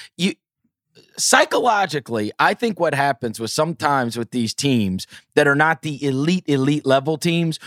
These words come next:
when they have that kind of great accomplishment the year before,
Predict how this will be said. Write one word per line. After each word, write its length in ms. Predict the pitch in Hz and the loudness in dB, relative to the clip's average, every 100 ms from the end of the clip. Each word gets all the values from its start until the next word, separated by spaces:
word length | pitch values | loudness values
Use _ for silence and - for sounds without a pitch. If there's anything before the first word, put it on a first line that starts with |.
| - _ | -20 _
when 180 | 143 165 | 2 2
they 160 | 165 135 | 2 2
have 540 | 160 170 180 180 _ _ _ - | 2 4 2 0 _ _ _ -2
that 320 | 143 147 - | 0 0 -2
kind 300 | 156 151 143 | -2 0 -2
of 260 | 123 98 | -4 -4
great 240 | 117 147 151 | 0 0 0
accomplishment 580 | - 139 143 147 143 123 | 0 0 0 -4 -6 -4
the 80 | |
year 200 | 113 139 | 0 0
before, 600 | 120 107 139 156 208 226 | 0 -2 0 2 2 0